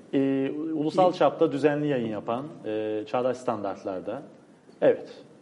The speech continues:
Speaker 1: öyle diyebiliriz. Düzenli bir şekilde her ay.
Speaker 2: Evet.
Speaker 1: Bir takım
Speaker 2: İki bin ikiden
Speaker 1: böyle
Speaker 2: beri
Speaker 1: bizden,
Speaker 2: on altı, on altı yıl.
Speaker 1: bizden sonra, e, yapılan bir takım,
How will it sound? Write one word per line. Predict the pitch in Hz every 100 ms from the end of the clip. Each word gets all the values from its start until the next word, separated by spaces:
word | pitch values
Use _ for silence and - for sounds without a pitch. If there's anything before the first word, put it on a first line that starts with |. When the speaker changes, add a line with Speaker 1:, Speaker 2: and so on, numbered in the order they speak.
| _
Speaker 1:
öyle | 120 107 104
diyebiliriz. | 92 - - - - - - - - _ - - -
Düzenli | 95 101 95
bir | 87
şekilde | 104 - - -
her | 101
ay. | - - - - - - 160
Speaker 2:
Evet. | 127 110 - - - - -
Speaker 1:
Bir | -
takım | -
Speaker 2:
İki |
bin | 123 127 127
ikiden | 143 -
Speaker 1:
böyle | 120 120
Speaker 2:
beri | 151
Speaker 1:
bizden, | 139 143
Speaker 2:
on | 127
altı, | 123 -
on | 147 147 156
altı | -
yıl. | 113
Speaker 1:
bizden | 113 143 139
sonra, | 139 131 131 127 127 120
e, |
yapılan | 117 113 113 117 113 113 110
bir |
takım, | 110 110 110